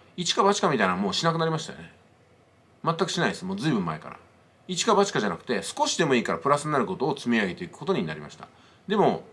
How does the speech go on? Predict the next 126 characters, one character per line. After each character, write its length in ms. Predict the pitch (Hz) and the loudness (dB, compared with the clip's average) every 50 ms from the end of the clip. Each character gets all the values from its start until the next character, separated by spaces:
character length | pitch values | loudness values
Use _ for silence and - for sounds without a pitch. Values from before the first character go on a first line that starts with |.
| - - - - | -20 -20 -20 -10
最 220 | - - 196 202 | 0 4 4 6
初 120 | 196 208 202 | 6 8 6
お 140 | 156 120 | 6 6
金 180 | 117 151 160 165 | 4 4 4 4
が 80 | 165 170 | 4 4
な 100 | 170 139 | 4 4
い 60 | 104 | 2
頃 180 | - 92 87 | 0 -2 -6
っ 20 | 82 | -6
て 120 | - - | -8 -8
い 20 | 85 | -4
う 20 | |
の 80 | 90 107 | 2 6
は、 260 | 117 110 92 - - - - - | 6 6 6 4 0 -6 -14 -12
そ 200 | - - 175 175 | -6 -2 0 0
う 40 | |
い 40 | 170 | 0
っ 20 | 170 | 0
た 320 | - - 180 151 117 104 | 0 2 4 4 6 4
少 240 | - - - 202 202 | 2 2 2 2 4
し 80 | - | 4
の 100 | 170 135 | 2 0
こ 60 | 107 104 | 2 0
と 80 | 104 | 0
を 60 | 92 | -2
積 120 | - - 113 | -2 0 0
み 60 | 117 | 0
上 60 | 110 | 0
げ 60 | 104 | 2
て 60 | 101 107 | 0 -2
っ 40 | |
て 60 | 87 - | -4 -4
い 20 | |
う 20 | |
の 60 | 92 92 | 0 0
も 60 | 117 | 0
あ 40 | 139 | 0
っ 60 | - | 2
た 100 | 113 98 | 0 -2
ん 20 | 87 | -2
で 40 | |
す 60 | - - | -4 -6
け 60 | 92 | -6
ど 80 | 98 | -4
も、 240 | 123 156 135 101 - - | -2 0 0 0 0 -4
言 80 | 147 143 | -8 0
っ 20 | |
て 80 | - 196 | 4 4
み 80 | 196 | 4
れ 60 | 160 | 6
ば 80 | 117 98 | 4 2
一 120 | 104 - | 2 0
攫 200 | - - 160 160 | -2 -4 -4 -2
千 200 | - 165 156 156 | -2 -2 -2 -2
金 120 | 156 160 156 | -2 -2 0
も 120 | 147 131 | 2 2
い 60 | 143 | 0
く 80 | 151 - | 0 -4
つ 80 | - - | -8 -8
か 100 | 202 190 | -8 -6
散 200 | - - 131 131 | -4 -4 -2 -2
り 40 | |
ば 120 | 135 151 143 | 0 0 -2
め 80 | 117 | -2
て 100 | - - | -4 -6
い 60 | 85 - | -8 -10
た 100 | 90 85 | -10 -10
ん 60 | 78 | -10
で 40 | - | -12
す 80 | - | -16
よ。 80 | - - - - - _ _ - - _ _ _ _ _ _ _ - - - - - | -20 -20 -20 -20 -20 _ _ -20 -20 _ _ _ _ _ _ _ -20 -20 -20 -2 0
ま 80 | 131 | 0
あ、 20 | 123 | 2
そ 100 | - 180 | 4 4
の 60 | 180 | 4
一 100 | 180 185 | 4 4
攫 100 | 202 190 | 4 4
千 200 | - 190 180 170 | 4 4 4 4
金 100 | 175 180 | 2 0
の 60 | 170 | -2
散 100 | - - | 0 0
り 60 | 170 | 2
ば 80 | 190 190 | 4 4
め 80 | 190 | 4
た 80 | 151 127 | 4 4
も 120 | 107 98 | 2 2
の 80 | 95 95 | 0 -2
の 100 | 92 92 | -2 -4
う 60 | - - - - _ - | -6 -10 -14 -18 _ -12
ち 200 | - 131 127 123 | -8 -6 -6 -4
い 40 | 156 | -6
く 60 | - | -8
つ 120 | - - | -8 -2
か 140 | - 160 151 | 2 2 4
が 160 | 117 85 - - - - - - - - - - | 4 2 0 -2 -8 -20 -18 -18 -18 -18 -10 -6
当 100 | - 117 | -2 2
た 100 | - 151 | 2 2
っ 80 | 151 - | 2 2
た 80 | 208 202 | 0 -2
っ 40 | 202 | -2
て 100 | - 208 | -4 -6
と 80 | 196 | -6
こ 80 | 170 - | -4 -2
ろ 60 | - | 0
は 60 | - | 0
あ 20 | 175 | 0
り 80 | 185 | 0
ま 80 | 196 220 | -4 -6
す 80 | - | -6
け 60 | - 80 | -8 -10
ど 100 | 76 170 | -6 -4
も、 280 | 202 190 160 - - 160 | -4 -4 -4 -6 -6 -6
で 80 | 147 | -4
も 80 | 170 143 | -4 -4
や 60 | 104 | -2
っ 40 | 110 | -2
ぱ 100 | - 143 | -2 -2
り 60 | 123 | -2
今 160 | 135 156 123 | -2 -2 -2
考 180 | - 95 92 90 | -2 -4 -6 -6
え 40 | 87 | -8
て 80 | 78 80 | -10 -12
み 80 | 80 | -14
る 40 | 78 | -16
と 80 | - 78 | -12 -10
ね、 200 | 90 107 127 | -10 -10 -10